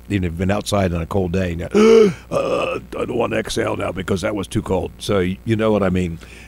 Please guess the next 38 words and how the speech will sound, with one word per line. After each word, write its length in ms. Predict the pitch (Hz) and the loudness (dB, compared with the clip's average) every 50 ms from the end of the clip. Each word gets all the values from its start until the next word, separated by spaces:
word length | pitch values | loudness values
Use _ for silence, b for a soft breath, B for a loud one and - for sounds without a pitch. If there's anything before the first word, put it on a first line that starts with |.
| B | B
So 180 | - - 117 101 | -2 0 2 4
that's 280 | 95 104 104 101 - | 4 4 2 0 0
the 80 | - 104 | -2 -2
same 320 | - - 120 107 104 95 | 0 0 2 2 2 2
thing 180 | 87 - 104 98 | 0 0 0 0
that's 160 | 95 87 - | 0 0 0
going 240 | - 101 98 95 90 | 0 2 2 2 0
on 160 | 92 92 92 | 0 -2 -2
here, 300 | 90 101 107 101 87 80 82 | 0 2 2 2 2 0 -2
except 380 | 87 - - 117 117 104 - | -6 -4 -2 -2 0 0 0
<laughs> 0 | |
a, 140 | 156 110 90 - - - - 104 104 - - | -2 -2 -2 -6 -10 -6 -2 -2 -2 -2 0
a 40 | 101 | 0
much 240 | 104 104 101 - - | 2 2 2 0 0
nicer 340 | 104 104 107 110 - - 107 95 | 0 2 2 2 2 2 2 2
way 160 | 95 101 104 | 2 2 2
because 380 | 110 113 104 - 107 98 - | 0 -2 -2 -2 -4 -4 -4
now 160 | - 104 107 117 | -4 -2 0 0
you're 240 | 120 113 110 104 | 0 0 0 0
getting 440 | 92 87 107 104 98 104 101 95 92 B B B B B B B B B B B B B B | -2 -2 -2 -2 -2 0 -2 -2 -4 B B B B B B B B B B B B B B
more 320 | - 104 110 120 139 143 135 | 0 2 4 6 6 6 6
of 100 | 131 107 | 6 6
the 100 | 117 113 | 4 4
nuance. 320 | 117 123 120 110 107 107 - | 6 4 4 4 2 0 0
It's, 200 | 110 101 - - | 0 -2 -2 -2
it's, 200 | - - 113 101 - | -2 0 0 0 0
it's 160 | - 104 - - | 0 -2 0 2
kinda 220 | - 131 131 123 | 2 2 2 4
like 420 | 113 110 110 104 101 98 - - B B B B B B | 4 4 4 4 2 0 -2 -8 B B B B B B
a 100 | - 104 | -4 -4
turbocharge, 1000 | 95 - - - 131 131 107 104 98 - - 101 90 85 78 - - - - - - - - - - 62 | -4 0 2 2 4 4 4 4 2 2 2 0 0 0 -2 -6 -10 -10 -12 -12 -12 -16 -20 -20 -16 -8
which 220 | - 92 95 90 - | -2 -2 -2 0 0
is 140 | 98 87 82 | -2 0 0
what, 160 | 92 101 104 | 0 0 2
what 160 | 101 98 98 | 2 2 2
I 80 | 98 98 | 4 2
would 100 | 95 - | 2 2
say. 240 | - 107 92 95 | 0 0 -2 -2